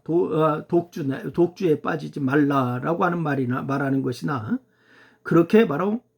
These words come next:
어, 하겠다라고 결심하는 것만으로 유혹을 이긴다라고 하는 것은 불가능한 일입니다.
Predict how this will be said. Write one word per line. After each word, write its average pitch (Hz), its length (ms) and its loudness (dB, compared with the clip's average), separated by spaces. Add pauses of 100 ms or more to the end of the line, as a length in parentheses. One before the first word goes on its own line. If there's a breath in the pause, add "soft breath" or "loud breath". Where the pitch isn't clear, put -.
(420)
어, 143 40 -4
하겠다라고 170 1000 0
결심하는 147 580 0
것만으로 131 840 0 (380)
유혹을 170 460 4
이긴다라고 147 640 -2
하는 123 160 -2
것은 120 260 -6
불가능한 180 600 -2
일입니다. 113 360 -10